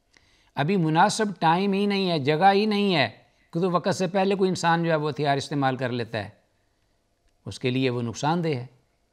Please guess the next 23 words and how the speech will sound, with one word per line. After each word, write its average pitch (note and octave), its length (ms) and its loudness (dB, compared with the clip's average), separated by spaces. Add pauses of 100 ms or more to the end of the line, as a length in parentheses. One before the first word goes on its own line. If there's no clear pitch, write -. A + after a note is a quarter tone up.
(1500)
और C#3+ 180 0
अगर D#3+ 240 2
हिकमत F3 380 0
अमली F#3 360 2
से F#3+ 200 2
और E3+ 240 2
जो D#3 180 -2
ली C#3 260 -2
हुई F#3+ 160 0
तरबियत E3 500 0
और E3+ 60 -2
ट्रेनिंग D#3+ 360 -2
है F3+ 80 -2
उसके D#3+ 220 -4
मुताबिक C#3+ 480 0
हथियार D#3+ 340 0
इस्तेमाल D#3+ 440 0
होगा D#3+ 220 0
तो F3 100 -8
उसका - 180 -6
फ़ायदा B2+ 320 0
भी D3 140 -2
होगा। A#2+ 280 0